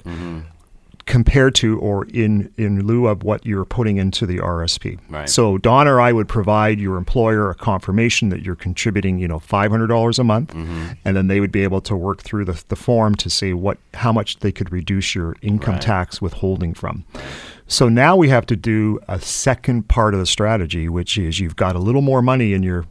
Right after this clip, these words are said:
Speaker 2: paycheck every month.
Speaker 1: Mm-hmm.
Speaker 2: Are we gonna top up a little more to your R S P? Could we use some of that to a T F S A? Could we use some of that to your R E S P? We gotta go, we're gonna take it from you every month 'cause we don't want you to fritter it away.
Speaker 1: Yeah.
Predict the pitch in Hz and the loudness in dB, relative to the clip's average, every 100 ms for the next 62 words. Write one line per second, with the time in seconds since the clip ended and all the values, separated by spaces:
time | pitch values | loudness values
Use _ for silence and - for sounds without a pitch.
0 | - - 127 - - 92 - _ - - | -12 -2 0 0 -2 -4 -10 _ -20 -6
1 | 101 90 87 85 90 - 85 82 85 80 | -4 -2 -2 -2 -4 -10 -10 -8 -10 -8
2 | 85 98 98 107 101 98 - - - - | -2 0 0 0 0 -2 -8 -18 -16 -4
3 | - 127 123 139 131 127 131 127 135 131 | 2 2 4 2 2 2 2 2 2 2
4 | 127 131 131 127 - 135 127 123 - 90 | 2 2 2 -2 -2 -2 0 0 -2 -2
5 | 90 98 110 - 127 123 120 120 - 101 | -2 -2 -2 0 -2 0 -2 -2 -4 -6
6 | - - 127 117 123 - 123 120 120 117 | -4 0 0 0 -2 0 0 0 0 -2
7 | - 85 95 90 - 110 98 104 98 - | -4 -2 -2 -2 0 0 0 -2 -2 -6
8 | 95 90 - 101 98 113 123 120 - - | -6 -4 -2 -2 0 0 0 0 -2 -4
9 | 120 113 113 - - - 107 117 131 135 | -2 0 -2 -6 -18 -6 -2 2 2 2
10 | 117 104 135 - 143 143 - 143 135 127 | -2 -2 0 2 0 0 -2 0 2 2
11 | 127 131 156 110 - - - - 110 120 | 2 2 2 0 -6 -20 -10 -2 2 4
12 | 113 - 120 92 - 92 87 85 - - | 4 2 0 0 0 0 0 -2 -6 -10
13 | - 80 78 | -10 -8 -6